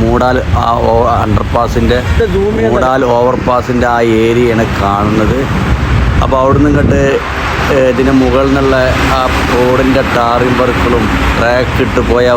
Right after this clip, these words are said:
Speaker 1: വർക്കുകളും വാഹനങ്ങൾ അങ്ങോട്ടും ഇങ്ങോട്ടും പാസ് ചെയ്യുന്ന മനോഹരമായൊരു കാഴ്ചയാണ് നമ്മൾ ഈ ചോലവളവ്, പെരുമ്പറമ്പ്, ഈ ഉയർന്ന കുന്നിൻ മുകളിൽ നിന്നുള്ള പാണ്ഡ്യകശാല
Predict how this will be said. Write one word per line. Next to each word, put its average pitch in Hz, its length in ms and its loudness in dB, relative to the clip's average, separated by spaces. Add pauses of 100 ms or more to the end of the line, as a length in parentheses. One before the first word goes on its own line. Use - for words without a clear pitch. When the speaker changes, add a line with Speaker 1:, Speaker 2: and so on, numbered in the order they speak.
Speaker 1:
വർക്കുകളും 110 460 0 (100)
വാഹനങ്ങൾ 117 420 0
അങ്ങോട്ടും 117 320 0
ഇങ്ങോട്ടും 110 260 -2 (100)
പാസ് 104 400 -2
ചെയ്യുന്ന 107 260 0 (220)
മനോഹരമായൊരു 120 1200 0 (160)
കാഴ്ചയാണ് 110 800 0
നമ്മൾ 107 200 0 (140)
ഈ - 20 2 (200)
ചോലവളവ്, 110 720 0 (440)
പെരുമ്പറമ്പ്, 117 640 0 (120)
ഈ - 20 0 (140)
ഉയർന്ന 117 340 0 (160)
കുന്നിൻ 110 440 0
മുകളിൽ 110 220 0
നിന്നുള്ള 110 240 0 (140)
പാണ്ഡ്യകശാല 107 560 0